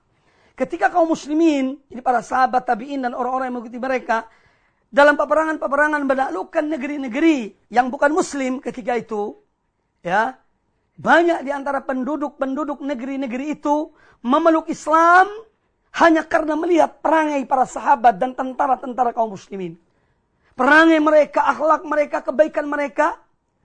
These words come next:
di dalam mereka, yakni menghadapi lawan mereka. Sehingga banyak yang tertarik memeluk Islam. Ya. Maka sekali lagi, saya katakan,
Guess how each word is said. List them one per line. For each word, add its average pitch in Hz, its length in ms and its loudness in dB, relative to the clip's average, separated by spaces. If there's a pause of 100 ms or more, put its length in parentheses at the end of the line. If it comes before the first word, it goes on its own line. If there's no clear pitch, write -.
di 302 160 0
dalam 311 420 6 (540)
mereka, 311 640 4 (400)
yakni 285 160 2
menghadapi 277 640 2
lawan 269 320 4
mereka. 226 480 -10 (880)
Sehingga 277 320 -2
banyak 269 320 4
yang - 80 -8
tertarik 202 460 -8 (840)
memeluk 339 460 2
Islam. 262 560 -2 (720)
Ya. 156 240 -20 (1120)
Maka 254 240 0
sekali 262 260 0
lagi, 233 460 -2 (1600)
saya 277 400 2
katakan, 202 640 -8